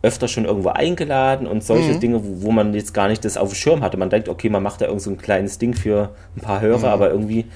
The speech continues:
Speaker 1: manche
Speaker 2: Ja.
Speaker 1: sagen, „Ach komm, die könnte ich doch auch mal einladen, vielleicht zum Thema Science Fiction oder Stargate oder irgend sowas.“ Das fand ich auch super. Und wir hatten ja auch schon mal noch einen anderen Gast, den Oliver, der hat so ein
Speaker 2: Mhm.
Speaker 1: Fangame in der Mache.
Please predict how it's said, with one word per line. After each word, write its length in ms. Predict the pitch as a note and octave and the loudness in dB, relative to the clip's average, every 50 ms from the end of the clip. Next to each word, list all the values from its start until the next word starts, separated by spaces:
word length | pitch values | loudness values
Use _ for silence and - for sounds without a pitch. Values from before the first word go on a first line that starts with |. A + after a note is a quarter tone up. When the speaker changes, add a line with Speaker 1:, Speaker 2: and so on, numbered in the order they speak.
| - - - - - - | -20 -20 -20 -20 -18 -10
Speaker 1:
manche 180 | F2 F#2 G2 A2 | -6 -4 0 2
Speaker 2:
Ja. 60 | G#2+ A2 | 2 2
Speaker 1:
sagen, 160 | G#2 G#2+ - | 2 2 -2
„Ach 100 | - - - | -4 -2 0
komm, 200 | G#3+ G#3+ G3+ F#3+ | 0 0 2 2
die 120 | - C#3 | -2 -2
könnte 160 | - C#3 C3+ B2+ | 0 0 -2 2
ich 40 | |
doch 140 | - A#2+ - | 0 0 0
auch 80 | - C3 | 2 0
mal 100 | C#3 A#2+ | -2 -2
einladen, 340 | G#2 A#2+ B2 A#2+ A#2 A2+ A2+ | 0 0 0 2 0 0 0
vielleicht 240 | - - G#2+ A2 - | 0 0 0 0 0
zum 160 | - A2 G#2+ | -2 -6 -4
Thema 400 | - A2 G#2 G#2 G2+ G2+ G2 - - - - - | -2 -4 -2 0 0 0 -2 -4 -8 -14 -12 -2
Science 240 | - A2+ G#2+ - | 2 2 2 2
Fiction 320 | - B2+ - - - A2+ G2+ | 0 -2 -2 -2 -4 -4 0
oder 180 | F#2 G#2 G2+ | 2 2 2
Stargate 640 | G2 - - - G2 G2+ G#2 G2+ G#2 G2+ G2+ - - | 2 2 -2 0 0 0 2 0 0 0 0 0 -2
oder 420 | F2+ F#2+ F#2+ F#2+ F#2+ F#2+ F#2 - - - - - - - - - - - - - - | -2 0 0 2 2 0 0 -2 -6 -16 -20 -20 -20 -20 -20 -20 -20 -20 -20 -10 0
irgend 280 | - A#2 A#2+ A#2 A2+ A2 | 4 4 4 4 2 -2
sowas.“ 360 | - A2 G#2 A2 A2 - - | -4 -4 -2 -2 -2 -4 -6
Das 380 | - F#2 - - - - - - - | -10 -10 -8 -8 -10 -10 -12 -12 -8
fand 200 | - - - - | -4 -4 -4 -2
ich 60 | - - | -2 -2
auch 120 | A#2+ - | -4 -2
super. 260 | - A2+ - - F#2 | -2 -6 -4 -2 -2
Und 140 | D#2+ F#2+ - | -2 -2 -2
wir 80 | F#2+ F#2+ | -2 -4
hatten 140 | G2+ - | -2 -2
ja 100 | G2+ - | -4 -2
auch 100 | - G2+ | -2 -4
schon 140 | - - G#2+ | -4 -4 -4
mal 260 | G2+ G2 G2 F#2+ F#2+ - - - - - - | -2 -2 -2 -2 -4 -4 -6 -4 -4 -4 -4
noch 100 | F#2+ F#2+ | -4 -6
einen 80 | F2+ | -4
anderen 320 | - - A#2 A#2 A#2 A2 G#2+ | -4 -4 -4 -2 -4 -4 -2
Gast, 260 | A2 G2+ G2+ - - | -2 -4 -4 -4 -6
den 140 | G2 F2+ - | -6 -4 -4
Oliver, 340 | A2+ A#2+ B2 A#2 A#2 A#2 | -2 -2 -2 0 0 0
der 160 | G#2+ G#2 G2 G2 | 0 0 -2 -2
hat 140 | G#2+ - | -4 -6
so 100 | - G2+ | -4 -4
ein 120 | F#2+ F#2+ F2+ | -2 -2 -2
Speaker 2:
Mhm. 220 | F#2 G2 C3+ F#3 - - - - - - - | -4 -4 -4 -6 -6 -10 -20 -20 -20 -20 -20
Speaker 1:
Fangame 720 | - - - - B2+ D#3 F#3 F3+ F3 - D3 D3+ D3+ D3+ - | -18 -14 -4 -2 -2 -2 -2 -4 -2 -2 -2 -2 -2 -4 -6
in 100 | C#3 C#3 | -4 0
der 140 | C3+ C3 B2 | 0 2 2
Mache. 440 | B2 A#2+ B2 - - B2+ A#2+ A#2 | 0 -2 -4 -2 -2 -4 -4 -4